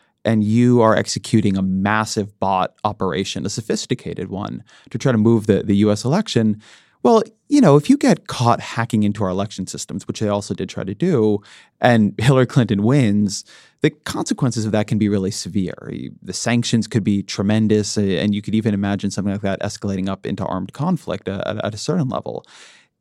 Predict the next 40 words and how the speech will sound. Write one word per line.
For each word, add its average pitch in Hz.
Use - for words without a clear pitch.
If 175
you 233
do 208
this 180
on 120
Facebook, 110
you 339
know, 202
maybe 156
you 143
get -
caught 101
and 104
they 98
shut -
down 101
your 98
bots, 98
but -
one 196
thing 220
that 131
you 120
don't 123
have 139
i-, 101
in 104
not 104
being 101
a 101
government 120
is, 101
is 104
really 117
the 110
ability 101
to 101
punish. -
Um, 101
if 110